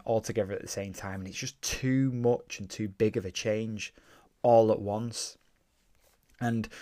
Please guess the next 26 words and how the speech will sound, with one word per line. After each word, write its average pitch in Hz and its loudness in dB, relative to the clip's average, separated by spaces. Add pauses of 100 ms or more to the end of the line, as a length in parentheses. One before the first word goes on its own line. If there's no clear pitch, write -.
(120)
just - -4
breaking 131 4
that 120 -4
down 95 0
and 98 -10
just - -12
easing 117 0
it - -6
sort 110 -4
of 101 -8
into 113 -2
your 104 -2
daily 104 -4
routine 104 -4
and 95 -6
your, 92 -6
your 95 -6
weekly 107 -4
routine 95 -10 (580)
is 139 -10
gonna 123 0
be 117 0
more 117 0
beneficial, 107 -6
and 104 -10
you, 110 -6